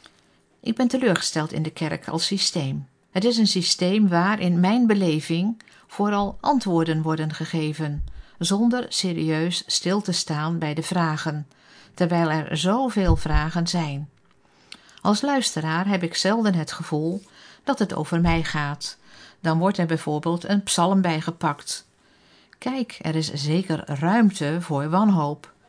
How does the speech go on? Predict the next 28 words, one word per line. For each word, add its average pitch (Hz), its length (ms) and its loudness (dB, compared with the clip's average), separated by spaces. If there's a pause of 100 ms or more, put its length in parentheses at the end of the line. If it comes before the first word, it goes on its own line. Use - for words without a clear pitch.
(180)
Maar, 151 600 2 (120)
puntje, 196 260 0
puntje, 196 260 0
puntje." 208 480 0 (760)
Gelukkig 330 600 0
wordt 208 180 0
aan 165 140 0
het 151 160 -2
eind 190 440 0
God - 440 -4
toch 165 200 -2
nog 160 280 -4
geprezen. 151 800 -2 (960)
Er 190 140 0
wordt 240 340 0 (140)
te 330 280 0
makkelijk 233 440 0
gedaan 165 480 -4
over 151 300 -2
vragen 214 640 -2
en 196 240 0
pijn 165 520 0 (280)
die 175 220 0
heel 220 400 0
ingrijpend 165 840 -2
en 156 180 -4
ontwrichtend 165 600 -2
zijn. 151 420 -2